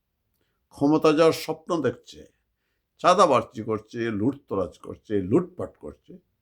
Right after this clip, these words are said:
সেইখানে বেসরকারি বিশ্ববিদ্যালয়ের ছাত্রছাত্রীরা বঞ্চিত হচ্ছে, তাদেরকে নেওয়া হচ্ছে না, কোনো কমিটিতে নেওয়া হচ্ছে না।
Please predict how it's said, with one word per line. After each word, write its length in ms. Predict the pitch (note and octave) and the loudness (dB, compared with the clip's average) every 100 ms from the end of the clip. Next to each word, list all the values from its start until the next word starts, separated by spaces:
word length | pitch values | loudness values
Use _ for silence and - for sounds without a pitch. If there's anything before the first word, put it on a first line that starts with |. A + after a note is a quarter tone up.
| _ _ _ _ _ | _ _ _ _ _
সেইখানে 720 | - - D4+ D4+ C#3+ B2+ G#2 A#3+ _ _ _ _ _ _ _ - | -14 2 2 2 -2 -2 -4 -10 _ _ _ _ _ _ _ -4
বেসরকারি 520 | D3 - A#3 A#3+ A3+ | -2 0 0 4 4
বিশ্ববিদ্যালয়ের 800 | D#3 C#3+ - D3 B2 A2+ A2 G#2 | 2 -4 -6 -6 -2 2 2 0
ছাত্রছাত্রীরা 720 | - G#2+ _ G2+ G2 - G#2 G#3 _ _ _ _ - | -4 -20 _ -20 -18 -8 -8 -8 _ _ _ _ -2
বঞ্চিত 400 | F3+ F#3 - A#2+ G2 | 2 2 0 -4 -4
হচ্ছে, 220 | F#2+ G#2+ | -4 -6
তাদেরকে 460 | G#2+ B2 F#3 F#3 A3+ _ _ _ - | -4 -4 -4 -10 -12 _ _ _ -6
নেওয়া 240 | G#2+ G#2 F#2+ | 0 2 0
হচ্ছে 300 | F#2 _ E2 | -8 _ -16
না, 100 | - _ _ | -16 _ _
কোনো 160 | - F#3+ | -8 -6
কমিটিতে 480 | - D#3+ E3 D#3 D3+ G2 | -2 2 2 0 -4 -4
নেওয়া 240 | D#2 C#2 | -4 -8
হচ্ছে 240 | - _ _ | -18 _ _
না। 160 | _ | _